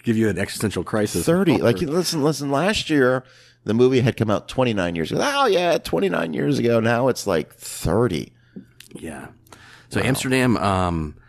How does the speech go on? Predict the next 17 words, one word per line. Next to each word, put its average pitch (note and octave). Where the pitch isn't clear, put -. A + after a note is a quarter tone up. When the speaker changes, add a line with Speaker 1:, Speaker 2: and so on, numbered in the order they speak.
Speaker 1:
audience C3
score A#2
sixty-two -
percent, E2+
Speaker 2:
Mm. F#2+
Speaker 1:
which -
seems F#2
pretty G#2
generous. E2
Speaker 2:
Yeah. F2
Speaker 1:
Um, E2
overall, G#2+
critics -
score F2
thirty-two -
percent C#3
Speaker 2:
Oof. -